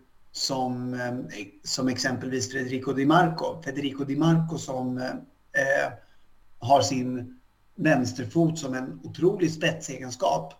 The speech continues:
Medan då, eh, Carlos Augusto är ju betydligt mer, eh, ja, men habil.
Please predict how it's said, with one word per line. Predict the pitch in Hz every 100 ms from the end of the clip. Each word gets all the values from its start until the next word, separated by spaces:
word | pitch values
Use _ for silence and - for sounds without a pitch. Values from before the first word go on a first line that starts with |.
| _ _ _ _ -
Medan | - 156 143 139 135
då, | 135 131 127 127 127 - - - -
eh, | 131 -
Carlos | 139 131 117
Augusto | 131 131 170 - - 165 156 - -
är | 131
ju | 127 127 127
betydligt | 123 117 - 175 180 165
mer, | 139 123 120 123 - _ _ - - - _ _
eh, | - 123 123 120 127 120 107 - _ - _ - _ _ - - - -
ja, | 156
men | 156
habil. | 113 - 139 190 202